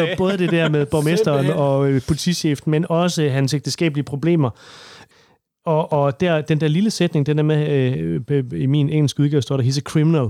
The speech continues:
Speaker 1: I'm a cop. It's that simple, but." Altså det der
Speaker 2: Der
Speaker 1: but, der bare er hele den eksistentielle konflikt inde i Gordon. Øh, det, <laughs> det burde ikke være på den her måde, men det er det. Hvad skal jeg gøre?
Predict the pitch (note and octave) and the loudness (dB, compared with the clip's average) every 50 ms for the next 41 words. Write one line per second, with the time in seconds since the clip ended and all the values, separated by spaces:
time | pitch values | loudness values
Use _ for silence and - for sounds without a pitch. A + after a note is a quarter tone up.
0 | G2 - - C3+ C#3 D3 C#3+ - - C#3+ C3 C3+ C#3 - - - _ _ _ _ | -4 -4 -2 0 2 2 0 0 0 0 2 2 0 -2 -6 -20 _ _ _ _
1 | _ _ _ _ _ _ _ _ _ _ _ _ _ _ _ _ - D#3 - - | _ _ _ _ _ _ _ _ _ _ _ _ _ _ _ _ -4 -4 0 0
2 | D#3 C#3 B2 - - D3+ D3 C#3+ D3+ C3+ - _ - A#2 G2+ - D3 C3 C#3+ - | 0 0 0 0 0 0 0 0 0 -2 -4 _ -8 -8 -2 0 0 0 0 -2
3 | - - _ _ _ _ _ _ _ _ - F#3+ D3+ B2 F3 D#3+ - E3+ D#3 D#3 | -4 -10 _ _ _ _ _ _ _ _ -2 0 0 2 2 2 2 2 2 2
4 | C#3+ B2 C#3+ C3+ - D3+ C#3 D3+ - - - - C3 C#3 C#3 C3 C#3 D3 C3+ A#2 | 0 0 -2 -2 0 0 0 0 0 -2 -4 -2 0 0 2 2 2 2 2 0
5 | A2+ - - - - - - F#3+ F#3 F3+ F3 D#3+ B2 - D3 C#3 D#3 - - B2+ | 0 -4 -8 -10 -12 -8 -2 0 2 2 4 2 2 2 0 -2 -2 -2 -6 -6
6 | - - - - C3 B2+ A#2+ - - E3 D#3 D#3 D3 B2 - - - - - _ | -6 -6 -4 -2 -2 -2 -2 0 0 0 2 2 2 0 0 -4 -14 -20 -20 _
7 | - - C3+ B2 - - - D#3+ - - - - C3+ C#3 C#3+ C3+ - C3+ C3 C#3 | -2 0 0 0 0 0 -2 -2 -2 -2 -6 -2 0 0 0 0 0 2 2 2
8 | D3 C#3 A#2 - - - - - - _ - - E3+ B2+ G#2 F2 F2+ G2 E2 F#2 | 2 2 0 -2 -8 -18 -20 -20 -20 _ -6 -2 0 0 0 0 -4 -8 -8 -8
9 | F2+ - - - - - - - - _ - - C#3+ - - - - - E3 - | -10 -14 -16 -20 -20 -20 -20 -20 -20 _ 0 2 2 2 2 -2 -6 -6 -8 -8
10 | - - - - - - - - - - - - G3 - - G3+ G3+ G#3+ G3+ F#3+ | -8 -8 -10 -10 -12 -12 -10 -12 -12 -10 -6 -4 -4 -4 -2 -2 0 0 2 0
11 | F3 D3 C#3+ B2 - - E3+ - - - F3 - - - G3 G3+ F3+ - - F3 | 0 0 0 -2 0 0 0 0 0 0 0 0 0 0 0 0 0 0 0 0
12 | E3 D#3+ D3+ D#3 E3+ F#3 G3+ G3 F3 D#3+ C#3+ - D#3+ F3+ D3+ C#3 D3 D#3+ D3+ D#3 | 0 0 2 2 2 0 2 0 0 -2 -2 -2 0 0 0 2 2 2 2 0
13 | - - - - - - D#3 D3 C#3+ - D3+ D3 C3+ B2 C3+ C3+ C#3+ D#3 D3+ | -2 -4 -10 -16 -8 -2 -2 -2 0 0 0 -2 -2 -2 -2 -2 -2 -2 -2